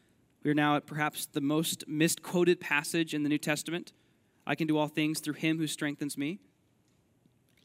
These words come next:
That's not about, like, basketball or skateboarding really well. <laughs> It's not about our own personal achievements. The phrase "all things" is confined by what Paul has just said.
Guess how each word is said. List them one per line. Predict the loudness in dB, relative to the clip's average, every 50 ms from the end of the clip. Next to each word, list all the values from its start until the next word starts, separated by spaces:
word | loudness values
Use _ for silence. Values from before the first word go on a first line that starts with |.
| _ _ _ _ _ _ _ _ _ _ _ _ -16 -6 -4
That's | -4 -2 2
not | 2 2 2
about, | 4 2 2 2
like, | 2 0 -2 -4 -12 _ _ _ _
basketball | -2 -2 0 -2 -4 -6 -4 -2 -2 0 0 -2 -4 -8 -14 _ _ _ _ _ _ _ _ _ _ _ _ _ _ _ _ _ _ -12 -8
or | -4
skateboarding | -4 2 4 4 4 4 4 2 4 4 4
really | 4 4 4
well. | 2 2 0 0 0 -2 0 0 0 0 0 -2 -12
<laughs> | -20 _ -20 _ -20 -20 _ _ _ _ _ _ _ _ _ _ _ _ _ _ _ _ _ _ _ _ _ _ _ _ _ _ _ _ _ _ -10 -6
It's | 0
not | 2 2
about | 4 4 4 2 2 2
our | 2 4 4 4 2
own | 0 -2
personal | -2 -2 -2 -2 -2 0 -2 -2
achievements. | -2 -2 -4 -8 -8 -8 -8 -10 -10 -10 -10 -12 -12 -16 -20 -20 -20 -20 -20 -20 _ _ _ _ _ _ _ _
The | -2 0
phrase | 4 6 8 8 8 6
"all | 4 4 4 4 4
things" | 2 2 2 2 2 0 -2 -4 -4
is | -4 -4 -4 -6 -10 _ _ _ _ _
confined | 0 0 0 0 0 2 2 2 2 0 -2 -6 -14 _ -20 -20 -20 _ _ _ _ _ _ _ _ _ _ _ _ _ _ _ _ _
by | 4 4 4
what | 4 2 0 -2
Paul | -2 0 2 2 4 2
has | 2 2
just | 0 0 0 0 0
said. | 0 0 0 -2